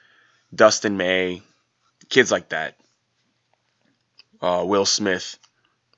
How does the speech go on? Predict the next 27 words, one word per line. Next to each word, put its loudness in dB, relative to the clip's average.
Need 6
I 6
say -6
more? -6
And -2
obviously 2
Marcus -2
Lynn -6
Betts, -6
Mookie -12
Betts -4
in -8
right -10
field. -16
But 4
it's 0
not 6
just, -4
just 0
that 2
the -4
Dodgers 4
are -2
gonna 2
dominate 2
the -8
division. -2